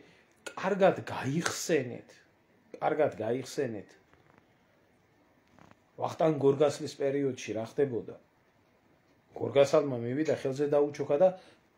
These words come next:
კბილებში წიხლი ჩაარტყა და კბილები ჩაუმტრია მაშინდელმა პატრიარქმა.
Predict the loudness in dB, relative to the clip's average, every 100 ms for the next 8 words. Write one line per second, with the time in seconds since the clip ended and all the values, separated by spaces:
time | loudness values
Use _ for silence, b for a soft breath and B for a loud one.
0 | _ _ -8 -2 2 4 2 0 -6 -8
1 | -6 -4 0 0 0 -2 -2 0 0 0
2 | 0 0 -2 -2 -4 -8 -8 -10 -8 -4
3 | -2 -2 -2 -4 -8 _ -12 -8 -6 -6
4 | -8 -14